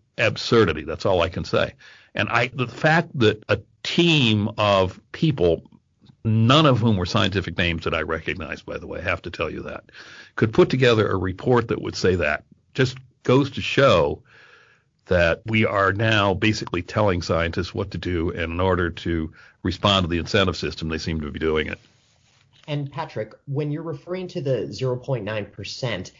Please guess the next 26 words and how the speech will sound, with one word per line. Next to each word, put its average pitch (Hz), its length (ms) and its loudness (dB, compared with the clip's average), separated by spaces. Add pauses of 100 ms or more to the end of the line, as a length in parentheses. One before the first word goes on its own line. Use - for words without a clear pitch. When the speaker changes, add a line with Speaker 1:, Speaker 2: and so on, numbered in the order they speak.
(200)
Speaker 2:
over 180 180 2
Speaker 1:
Degrees. 104 400 4 (180)
Speaker 2:
what, 120 180 0
uh, 135 40 -6
degrees, 120 360 0 (360)
over 165 180 2
what 165 220 2
duration 135 500 0
are 92 80 -2
we 90 120 -2
talking 98 180 -2
about? 92 160 -4
Is 104 120 -2
this 127 180 0
on 131 120 2
an 110 100 -2
annual 160 400 0
basis? 190 380 -2
Is 107 120 -2
this 113 160 -4
over, 113 340 2
like, 98 100 0
Speaker 1:
No, 120 120 4
it's 113 80 0
Speaker 2:
uh, 170 60 0
Speaker 1:
just, 156 220 0